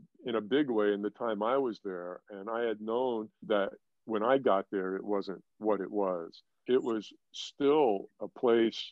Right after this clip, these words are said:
of reverence for me. All that yoga, it, it still felt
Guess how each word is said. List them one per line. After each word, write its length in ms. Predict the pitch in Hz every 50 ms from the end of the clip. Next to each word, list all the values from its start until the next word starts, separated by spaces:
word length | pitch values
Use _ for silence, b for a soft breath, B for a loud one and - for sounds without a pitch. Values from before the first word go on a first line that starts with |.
| - -
of 140 | 107 95 92
reverence 500 | 101 107 113 143 151 123 107 90 85 - -
for 120 | - 101 92
me. 180 | 90 90 87 85 - - _ _ _ _ _ _ -
All 240 | 117 120 131 139 117
that 240 | 120 120 120 120 120
yoga, 420 | 117 117 131 143 127 107 87 87 - -
it, 140 | 110 104 - -
it 180 | 117 104 -
still 280 | - - - 160 143 117 - - - -
felt 320 | - 123 127 127 117 -